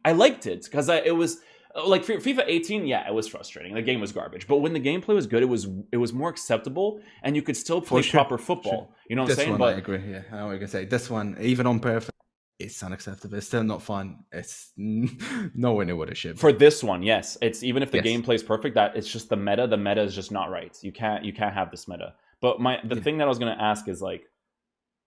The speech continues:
Speaker 1: for you is, what fifa for you was the best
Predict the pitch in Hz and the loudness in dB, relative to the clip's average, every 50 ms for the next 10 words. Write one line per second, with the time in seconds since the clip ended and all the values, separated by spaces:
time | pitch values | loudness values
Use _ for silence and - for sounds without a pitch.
0 | _ _ _ - - 117 104 101 117 131 131 117 107 104 104 - - _ 110 101 | _ _ _ -8 -4 -4 0 2 4 4 4 4 2 0 -2 -6 -12 _ -8 -8
1 | 98 98 104 104 107 120 147 165 - - - - 123 127 123 - 113 104 - - | -8 -8 -10 -2 2 4 4 4 2 -6 -8 -6 -6 -6 -2 -4 -4 -4 -4 -6
2 | 95 95 98 104 104 98 90 92 95 87 82 101 92 80 - _ 92 95 139 190 | -4 -2 0 0 -2 0 -2 -2 -4 -2 -4 -6 -6 -6 -6 _ 0 0 0 0
3 | - - - - - | -2 -8 -18 -20 -20